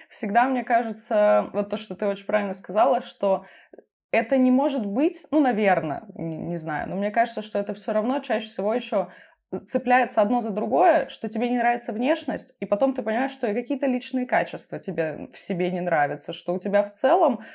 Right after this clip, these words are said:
ну вот, к-, ко всему себе во всех проявлениях всегда очень критичное отношение. То есть ты всегда думаешь: «А вот почему я здесь так сказал? А почему я здесь так сделал? А вот эту черту характера мне бы как-то изменить».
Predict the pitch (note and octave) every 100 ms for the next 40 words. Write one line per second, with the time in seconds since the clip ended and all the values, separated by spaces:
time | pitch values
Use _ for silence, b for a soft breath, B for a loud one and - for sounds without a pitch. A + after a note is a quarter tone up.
0 | B B3 G#3+ - B _ - - - C4+
1 | - - D4 C4+ C#4+ G#3 E3+ - - A3
2 | F#3 A#3 F4+ G#4+ - - F#3+ G#3 G#3 -
3 | G3 - - E3+ E3+ A3 F#4+ F4+ A3 -
4 | G#3 A3+ B3 G#3+ G#3+ G#3 G#3+ B3 - -
5 | F3 D3+ D3 - D3+ C3 D3+ E3 - F#3
6 | F#3+ F3 F#3 B3 E4+ B B F#3 A3 G#3
7 | G3 - F#3 G3+ G#3+ - C#4+ D#4 F3+ F3+
8 | - F3 - F3 D#3+ E3+ - F#3 - B3
9 | G#3+ G#3+ G3 F3 F3+ F3+ F3 - E3 F3+
10 | C4 C4 - G3 F#3+ A#3 A3+ - - F#3
11 | G#3 - F3 F3 G3+ F#3+ F3+ - G3+ F#3
12 | G3 F#3 D#3+ D#3